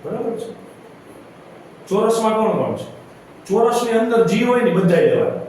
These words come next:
ચાર, બે, છ, પાંચ, સાત, ત્રણ.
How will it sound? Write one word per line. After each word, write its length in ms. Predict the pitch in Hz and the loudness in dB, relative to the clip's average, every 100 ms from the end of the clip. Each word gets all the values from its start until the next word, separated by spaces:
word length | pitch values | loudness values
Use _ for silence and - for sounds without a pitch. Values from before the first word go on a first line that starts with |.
| - - - - - | -16 -20 -20 -20 -8
ચાર, 500 | - 139 139 135 139 - - - - 120 | -4 -2 -2 -6 -10 -16 -20 -20 -14 -8
બે, 460 | 139 139 139 139 - - - - | -6 -4 -4 -8 -10 -18 -20 -20
છ, 140 | - 151 147 135 135 135 - - - | -12 -8 -4 -2 -4 -6 -12 -18 -12
પાંચ, 440 | 135 135 135 135 - - - - | -6 -4 -4 -4 -8 -14 -20 -18
સાત, 720 | - 135 131 127 - - - | -10 -6 -6 -6 -10 -16 -14
ત્રણ. 200 | 127 | -12